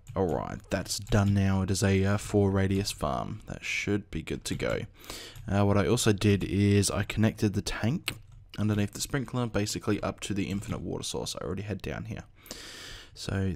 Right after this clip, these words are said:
that's easy enough. Uh, I'll just go down quickly to show you. There you go. Just transfer node going straight over. Nice. Uh, I'll probably will end up moving that at some point, uh, past the point of the last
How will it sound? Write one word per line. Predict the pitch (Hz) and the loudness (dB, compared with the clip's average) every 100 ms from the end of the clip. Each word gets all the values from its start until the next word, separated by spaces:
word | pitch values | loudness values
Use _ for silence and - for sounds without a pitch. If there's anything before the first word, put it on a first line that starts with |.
| - | -2
that's | 98 101 92 - 104 | 2 2 2 -4 -6
easy | - 110 110 110 | -2 2 4 6
enough. | 107 107 180 - - - - | 6 6 2 -2 -12 -14 -12
Uh, | - - | -10 -8
I'll | - | -8
just | - - | -6 -4
go | 92 | -2
down | 104 104 101 | 2 2 2
quickly | - - 98 | -4 -2 -2
to | |
show | 101 - | 0 4
you. | 107 107 107 - - - - - | 4 6 2 -2 -14 -20 -20 -14
There | - 87 | -6 -4
you | 67 | -2
go. | 71 - - - - - | -2 -2 -8 -14 -14 -2
Just | 113 123 - | 0 0 0
transfer | - 85 - 101 | -4 -2 0 2
node | 104 101 98 95 - - | 4 4 2 0 -8 -12
going | - 52 58 | -8 -8 -6
straight | - - 104 107 104 | -6 -4 2 4 4
over. | 71 55 55 - - _ - - - - - _ - - | 2 -2 -4 -8 -16 _ -20 -20 -20 -20 -20 _ -14 -4
Nice. | 98 95 - - - - - - - - - | -2 -2 -2 -6 -12 -20 -18 -14 -12 -14 -8
Uh, | - 101 - | 0 0 2
I'll | 98 | -2
probably | - 113 107 | 0 4 6
will | 107 98 | 6 4
end | 104 | 4
up | 101 98 | 4 4
moving | 110 107 107 98 98 | 6 8 6 6 4
that | 95 | 2
at | 95 | 0
some | - 95 98 | 0 0 0
point, | - 98 95 - - - - - - - - | -2 -2 -2 -4 -14 -20 -20 -20 -20 -12 -4
uh, | 101 98 | -2 -2
past | - - 101 98 - | -4 -2 0 0 -2
the | |
point | 87 - 98 95 | -8 -4 -4 -4
of | - | -6
the | 101 | -4
last | 98 78 65 - - | -2 -2 -4 -6 -8